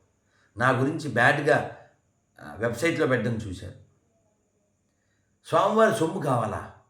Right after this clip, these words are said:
పథకాలకి? స్వామివారు వద్దా? ఈ నీతి లేని తనం వాళ్ళకి రావడానికి కారణం ఏంటి? వాళ్ళు నమ్ముకున్న మతం,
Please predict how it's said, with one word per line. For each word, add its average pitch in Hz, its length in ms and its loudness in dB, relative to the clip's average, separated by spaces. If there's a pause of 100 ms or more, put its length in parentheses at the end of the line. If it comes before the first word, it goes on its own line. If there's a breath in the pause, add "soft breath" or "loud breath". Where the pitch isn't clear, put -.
(140)
పథకాలకి? 120 520 -4 (280 soft breath)
స్వామివారు 214 400 2
వద్దా? 196 380 0 (1300)
ఈ 165 180 -4
నీతి 175 300 -4
లేని 185 560 2 (100)
తనం 139 300 0
వాళ్ళకి 127 280 4
రావడానికి 139 460 0
కారణం 131 280 -2
ఏంటి? 117 540 -8 (1900)
వాళ్ళు 139 300 6
నమ్ముకున్న 143 460 -2
మతం, 92 340 -8